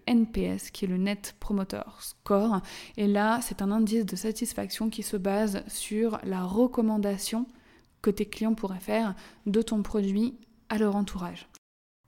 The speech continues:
Pour calculer le Net Promoter Score, donc le N P S, c'est vraiment super simple. Il suffit de créer une question, euh, dans ton questionnaire qui va demander, est-ce que, sur une échelle de un à dix, euh,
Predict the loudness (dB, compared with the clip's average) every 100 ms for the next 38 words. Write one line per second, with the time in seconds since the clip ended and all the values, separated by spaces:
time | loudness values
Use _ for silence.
0 | -6 0 4 6 8 8 8 8 4 2
1 | -8 -2 2 2 2 -2 -2 4 4 4
2 | 2 0 2 2 4 2 2 -2 -4 0
3 | 2 2 0 -2 -4 -4 0 0 2 -2
4 | -2 -2 0 2 0 0 2 4 2 2
5 | 2 4 2 0 0 -2 -2 -2 -12 _
6 | _ _ _ -10 -6 -4 -2 -4 -4 -6
7 | -8 -4 -2 2 0 -2 -16 -4 4 6
8 | 6 4 4 4 6 4 0 -14 -20 _
9 | _ 2 2 0 0 0 0 -4 0 2
10 | 4 4 4 4 2 0 0 0 -4 -6
11 | -4 -6 -6 -12 -18 _ _ _ _ _
12 | _ _ _ _ -6 -4 -2 -2 -4